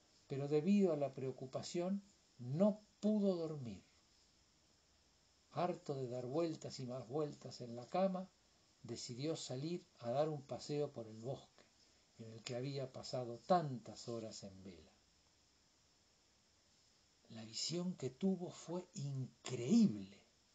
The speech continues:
Contempló emocionado cómo la primavera se había llevado la nieve, sí, pero a cambio había traído un montón de luciérnagas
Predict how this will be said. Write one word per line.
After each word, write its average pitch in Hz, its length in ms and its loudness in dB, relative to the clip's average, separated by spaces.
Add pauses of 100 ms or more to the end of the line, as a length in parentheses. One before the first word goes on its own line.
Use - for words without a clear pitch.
(680)
Contempló 131 760 0
emocionado 165 1040 2 (640)
cómo 240 400 8
la 147 220 0
primavera 160 640 4
se 151 240 -2
había 180 320 2
llevado 165 480 2
la 151 120 2
nieve, 180 440 4
sí, - 400 2 (760)
pero 123 260 -2
a - 100 -8
cambio 208 580 6 (440)
había 190 460 4
traído 180 420 4
un 156 180 0
montón 165 640 2
de 156 100 2
luciérnagas 202 1000 2